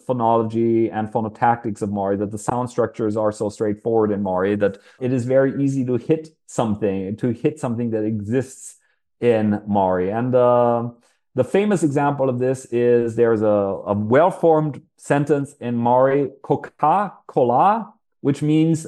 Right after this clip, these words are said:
"the ant dies." So that was very amusing for the Maoris when Coca-Cola hit the Russian market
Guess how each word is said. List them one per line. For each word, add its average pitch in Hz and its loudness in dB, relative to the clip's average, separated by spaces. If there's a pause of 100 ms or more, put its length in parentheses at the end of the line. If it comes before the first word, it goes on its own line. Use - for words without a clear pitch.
(100)
"the 135 0
ant 135 2 (100)
dies." 92 0 (720)
So 151 2
that 156 4
was 156 4
very 147 4
amusing 151 2
for 135 -4
the 131 -2
Maoris 131 2
when 123 -6
Coca-Cola 151 0
hit 135 -6
the 131 -6
Russian 135 0
market 143 0